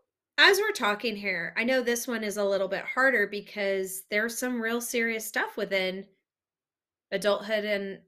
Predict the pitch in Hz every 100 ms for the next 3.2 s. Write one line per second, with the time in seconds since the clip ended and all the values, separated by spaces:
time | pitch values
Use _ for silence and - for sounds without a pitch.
0 | _ 185 196 196 214 226 294 180 - -
1 | _ _ _ _ _ _ _ _ _ _
2 | _ _ _ _ _ _ _ _ 214 208
3 | 208